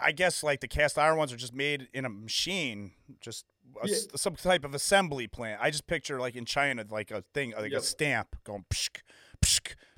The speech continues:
Speaker 1: pshk, and it's just mace,
Speaker 2: Yep.
Speaker 1: mace. Oh, this one's, uh, this one's a reject. Uh, throw that one
Speaker 2: Mm-hmm.
Speaker 1: away. But
Speaker 2: Yeah.
Speaker 1: yours is, like, a whole process where it's like, "Hey, can you make me a mace? What are you looking for?" There's all, a whole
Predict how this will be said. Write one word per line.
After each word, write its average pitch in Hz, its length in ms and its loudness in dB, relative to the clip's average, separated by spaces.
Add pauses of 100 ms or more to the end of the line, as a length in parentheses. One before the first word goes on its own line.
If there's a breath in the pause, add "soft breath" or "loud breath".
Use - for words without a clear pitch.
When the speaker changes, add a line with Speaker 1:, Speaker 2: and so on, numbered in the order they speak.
Speaker 1:
pshk, - 140 -8
and 139 100 0
it's 135 160 -2
just - 300 -8 (260)
mace, 131 340 2
Speaker 2:
Yep. 123 200 0
Speaker 1:
mace. 147 280 0 (200 loud breath)
Oh, 156 180 10
this 160 260 -2
one's, 147 220 -2 (120)
uh, 143 140 0
this 180 180 2
one's 180 160 0
a 151 80 -4
reject. 131 680 0
Uh, 117 220 -2 (180)
throw 143 160 6
that 131 140 4
one 123 100 -2
Speaker 2:
Mm-hmm. 113 80 -4
Speaker 1:
away. 120 120 2 (680 soft breath)
But 147 380 8
Speaker 2:
Yeah. 104 160 -2 (160)
Speaker 1:
yours 165 420 6
is, 143 380 -2
like, 131 380 -2 (520)
a 139 120 6
whole 190 160 8
process 202 640 6
where 147 300 6
it's 139 140 -4
like, 139 200 0
"Hey, 165 440 2 (200)
can 127 160 -6
you 147 80 -4
make 170 220 -2
me 127 60 -6
a 120 60 -6
mace? 104 300 -8
What 147 120 -4
are - 20 0
you 175 80 0
looking 180 260 2
for?" 117 240 -4
There's 117 220 -6
all, 143 320 2
a 127 80 -2
whole 151 640 4